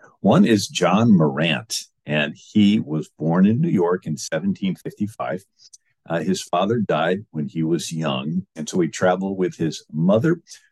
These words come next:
to Florida, Georgia, South Carolina. He learned how to read, play the violin, and the French horn.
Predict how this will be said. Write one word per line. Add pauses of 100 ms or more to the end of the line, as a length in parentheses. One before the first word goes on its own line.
(160)
to
Florida,
Georgia,
South
Carolina. (280)
He
learned
how
to
read, (160)
play
the
violin,
and
the
French
horn.